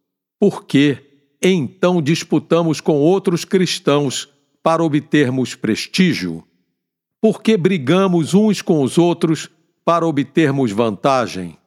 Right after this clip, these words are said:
atenção e benefícios pessoais? Será que não somos melhores que os coríntios,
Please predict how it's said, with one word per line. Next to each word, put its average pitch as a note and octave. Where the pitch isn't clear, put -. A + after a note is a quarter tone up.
atenção D3
e D#3
benefícios D3+
pessoais? G2+
Será A2+
que C#3+
não B2+
somos D3+
melhores C#3
que -
os B2+
coríntios, C3